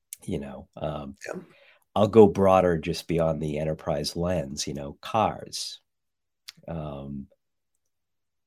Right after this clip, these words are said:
Speaker 1: household appliances, um, alarm systems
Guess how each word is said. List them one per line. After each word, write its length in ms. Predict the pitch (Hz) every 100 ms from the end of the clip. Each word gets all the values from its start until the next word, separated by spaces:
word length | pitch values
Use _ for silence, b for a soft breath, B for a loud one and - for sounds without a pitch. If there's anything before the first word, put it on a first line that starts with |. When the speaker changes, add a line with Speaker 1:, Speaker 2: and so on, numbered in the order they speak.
| _
Speaker 1:
household 560 | - 107 101 - 95 85
appliances, 1160 | - - 107 101 90 76 - 69 - - - _ _ _ _ _ _ _ _ _ _ _
um, 460 | 87 80 71 69 64 _ _ -
alarm 520 | 85 92 92 98 92
systems 840 | - 92 - - 73 67 - -